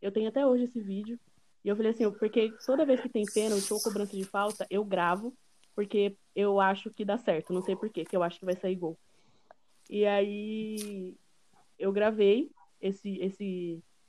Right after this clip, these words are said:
essa cobrança de, de pênalti e eu tinha certeza dentro do meu coração que o Gomes ia errar. E ele bateu com força, com, com muita categoria e fez o, o segundo do Palmeiras.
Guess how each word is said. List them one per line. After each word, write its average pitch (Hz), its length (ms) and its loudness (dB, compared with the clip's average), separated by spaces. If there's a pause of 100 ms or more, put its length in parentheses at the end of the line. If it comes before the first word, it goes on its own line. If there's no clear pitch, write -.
(120)
essa 190 180 -6
cobrança 196 420 6
de, 185 240 0
de 185 120 -6
pênalti 202 440 2
e 214 100 2
eu 208 80 6
tinha 214 200 2
certeza 214 640 0 (420)
dentro 196 320 0
do 214 80 -2
meu 202 100 2
coração 202 440 2
que 233 100 -4
o 202 40 -2
Gomes 196 360 2
ia 208 140 2
errar. 175 300 -2 (580)
E 185 260 0
ele 190 320 -2 (800)
bateu 185 420 -2
com 226 160 -2
força, 190 400 -4
com, 190 500 -4 (440)
com 190 140 -4
muita 190 640 -2 (800)
categoria 202 680 4 (300)
e 196 120 -6
fez 190 460 -2
o, 196 180 -6
o 196 60 -8
segundo 185 360 -4
do 190 120 -10
Palmeiras. 185 440 -4